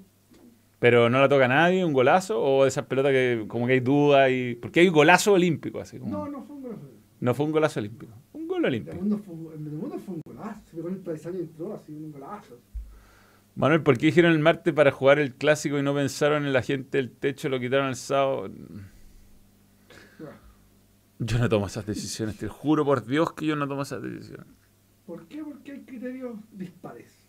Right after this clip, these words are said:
Speaker 1: Porque los criterios, no hay criterios, esa es. El criterio es no hay criterio. ¿Cómo lo hace Marcelino para encajar y rendir sin entender ni hablar inglés?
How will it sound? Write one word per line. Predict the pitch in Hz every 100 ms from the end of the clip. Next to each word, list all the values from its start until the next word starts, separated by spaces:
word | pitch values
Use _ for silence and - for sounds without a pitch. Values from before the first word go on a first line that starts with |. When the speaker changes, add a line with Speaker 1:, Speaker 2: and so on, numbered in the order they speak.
| _ _ -
Speaker 1:
Porque | 123 -
los | 135
criterios, | - 147 160 165 165 160 156 147
no | 151
hay | 165
criterios, | 143 98 92 _ -
esa | 117 -
es. | - _ - - - - - _ _ _ _ _ _ _ _ _ _ - _ _ _ _ _ _ _ _ _
El | 117 110
criterio | 135 143 165 160
es |
no | 143
hay | 151
criterio. | 120 107 92 - _ _
¿Cómo | 151 180
lo | 180 180
hace | 175
Marcelino | 170 147 147 156 180
para | 165
encajar | 143 - 160
y | 160
rendir | 156 147 160
sin | 170
entender | 160 131 135 131 160
ni | 156
hablar | 139 156
inglés? | 160 135 151 - - -